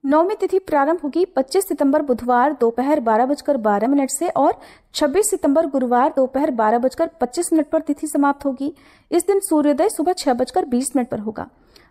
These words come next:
व्रत का पारणा किया जाएगा छब्बीस सितंबर गुरुवार सुबह छह बजकर इक्कीस मिनट से आठ बजकर तेईस मिनट के बीच में। जितिया व्रत में कुछ जगह पर एक दिन पहले यानी नहाय खाए के दिन मछली खाकर अगले दिन व्रत रखा जाता है। ऐसा कहा जाता है कि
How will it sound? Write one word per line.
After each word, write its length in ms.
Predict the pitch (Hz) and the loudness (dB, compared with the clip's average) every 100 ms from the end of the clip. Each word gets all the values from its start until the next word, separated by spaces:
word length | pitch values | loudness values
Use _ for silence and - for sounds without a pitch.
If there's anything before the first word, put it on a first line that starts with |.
| 240 | -2
व्रत 200 | 311 339 | -2 0
का 140 | 427 | 0
पारणा 420 | 415 294 254 330 | 2 0 2 0
किया 220 | 359 320 | 2 -2
जाएगा 440 | 254 233 226 240 349 _ _ | 0 0 0 -4 -8 _ _
छब्बीस 360 | - 247 370 392 | -2 0 0 0
सितंबर 320 | 370 311 330 | 0 0 0
गुरुवार 500 | 269 247 226 220 277 - - - | -2 -4 0 2 0 -4 -20 -10
सुबह 300 | - 339 381 | -4 0 0
छह 180 | 381 254 | 2 0
बजकर 340 | 240 - 262 - | 0 -2 -4 -4
इक्कीस 380 | 254 - 359 - | -10 -4 -2 0
मिनट 140 | 247 | -2
से 220 | - 311 - - | -2 -6 -6 -4
आठ 320 | 285 349 - | -2 -2 -4
बजकर 220 | 247 330 | -4 -4
तेईस 320 | 359 269 262 269 | -2 0 0 0
मिनट 160 | 247 214 | -4 -4
के 100 | 220 | -6
बीच 240 | 214 214 | -6 -6
में। 160 | 214 - _ _ 233 | -8 -8 _ _ -6
जितिया 340 | 302 339 403 | -4 -2 0
व्रत 260 | 453 359 302 | 0 0 -2
में 280 | 262 403 - - | -4 -4 -10 -6
कुछ 280 | 381 - | -4 -2
जगह 260 | 294 247 233 | -2 0 -2
पर 260 | 226 220 - 247 | -2 -4 -4 -6
एक 160 | 233 | -4
दिन 120 | 330 349 | -4 -4
पहले 240 | 285 247 | -2 -2
यानी 260 | 247 233 311 | -2 0 0
नहाय 260 | 277 226 | -2 -4
खाए 200 | 226 226 | -4 -8
के 140 | 214 226 | -6 -8
दिन 140 | 320 330 | -4 -4
मछली 360 | 226 - 370 | -4 -4 -4
खाकर 340 | 359 262 240 226 - - - | -4 -6 -6 -10 -16 -12 -4
अगले 280 | 269 320 381 | -2 -2 -2
दिन 200 | 392 359 | -2 -4
व्रत 280 | 226 208 233 | -4 -8 -6
रखा 200 | 233 277 | -6 -4
जाता 300 | 285 - 262 | -4 -6 -6
है। 140 | 269 _ _ _ _ - | -8 _ _ _ _ -6
ऐसा 260 | 254 277 370 | -4 -2 -2
कहा 220 | 311 269 | -4 -6
जाता 280 | 240 226 233 | -6 -6 -6
है 120 | 302 | -6
कि 260 | 302 359 | -6 -10